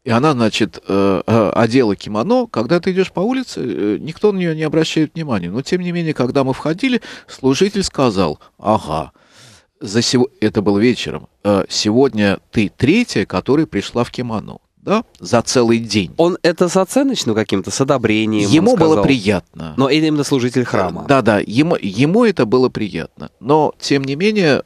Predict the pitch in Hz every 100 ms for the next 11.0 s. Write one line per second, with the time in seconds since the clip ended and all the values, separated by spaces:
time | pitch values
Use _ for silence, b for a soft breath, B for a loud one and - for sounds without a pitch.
0 | _ 101 104 107 107 104 101 87 - 117
1 | - 226 - 147 120 101 85 107 - 92
2 | 85 95 - 117 107 104 214 202 147 117
3 | B B B - 117 139 170 120 113 123
4 | 147 - 107 117 123 117 - 82 101 98
5 | - 127 117 113 - 117 123 147 117 113
6 | 110 - 95 92 95 - 120 110 98 107
7 | 117 87 65 - 62 62 _ _ _ _
8 | 107 113 - _ _ _ _ _ _ _
9 | _ _ _ _ _ - 107 123 - 98
10 | 107 113 120 71 - - 104 113 113 104